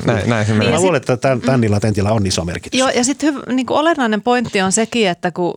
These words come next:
Speaker 2: et monet ihmisethän tekee vaalikoneita ja miettii ja puhuu kavereitten kanssa ja pohtii
Speaker 3: Mm.
Speaker 2: ja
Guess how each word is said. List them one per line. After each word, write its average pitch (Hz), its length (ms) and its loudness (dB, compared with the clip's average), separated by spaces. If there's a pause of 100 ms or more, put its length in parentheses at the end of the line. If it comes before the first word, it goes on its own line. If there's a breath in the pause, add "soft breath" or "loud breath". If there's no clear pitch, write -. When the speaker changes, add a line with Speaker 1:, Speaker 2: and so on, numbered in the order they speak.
Speaker 2:
et 202 120 -6
monet 233 340 0
ihmisethän 190 520 -2
tekee 175 300 0
vaalikoneita 165 760 0
ja 151 120 2
miettii 151 420 -2
ja 147 60 0
puhuu 165 300 -2
kavereitten 147 580 0
kanssa 143 180 0
ja 143 100 0
pohtii 143 400 -6
Speaker 3:
Mm. 147 40 -2
Speaker 2:
ja 135 140 -2